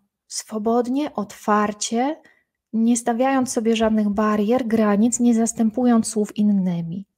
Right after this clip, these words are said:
Szczególnie ta terapia odbywa się właśnie grupowo i ma wtedy to ogromny sens.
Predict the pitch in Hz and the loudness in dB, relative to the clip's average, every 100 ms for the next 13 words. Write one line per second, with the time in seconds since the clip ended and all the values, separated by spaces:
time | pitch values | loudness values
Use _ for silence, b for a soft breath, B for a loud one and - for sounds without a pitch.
0 | _ _ _ _ - - 233 285 277 254 | _ _ _ _ -6 -2 0 0 2 0
1 | 254 233 226 185 170 - 175 180 b b | 2 0 0 -2 -4 -6 -6 -6 b b
2 | b - 202 196 220 220 214 208 202 202 | b -4 -2 2 2 2 0 -2 0 2
3 | 208 - 214 202 226 202 214 202 202 190 | 2 2 -2 -2 -2 0 2 0 0 -2
4 | 170 175 208 202 208 226 240 - 196 196 | -2 -2 0 2 4 4 4 2 -2 -2
5 | 202 - 190 214 202 202 196 b b _ | -4 -4 -2 0 2 2 0 b b _
6 | - 175 190 180 - | -4 -4 -4 -8 -12